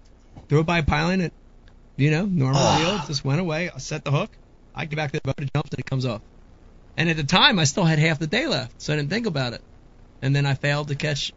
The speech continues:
Speaker 1: a fourth keeper.
Speaker 2: Oh, man.
Speaker 1: And that cost me all that money.
Speaker 2: Whew.
Speaker 1: It's crazy. Anyway, uh, but that bite was good.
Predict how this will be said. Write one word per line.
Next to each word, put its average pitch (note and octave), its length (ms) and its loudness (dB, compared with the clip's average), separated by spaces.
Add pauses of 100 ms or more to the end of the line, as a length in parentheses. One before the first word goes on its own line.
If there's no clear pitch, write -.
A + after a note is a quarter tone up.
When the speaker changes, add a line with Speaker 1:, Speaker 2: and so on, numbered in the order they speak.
Speaker 1:
a C#3+ 60 -6
fourth C3+ 300 -6
keeper. A3 300 -6
Speaker 2:
Oh, F#2 280 0
man. F2+ 380 2 (440)
Speaker 1:
And B2+ 120 0
that B2+ 80 -2
cost D#3+ 280 -4
me C3 200 -4 (240)
all C#3+ 100 -2
that C#3 120 -2
money. C4+ 140 8
Speaker 2:
Whew. C4+ 240 10
Speaker 1:
It's G3+ 100 4
crazy. E3 260 -2 (260)
Anyway, G3 400 4 (320)
uh, E3 360 6 (840)
but F3+ 220 6
that F4 300 6 (640)
bite G3+ 500 4
was C#3+ 220 6
good. D3 480 4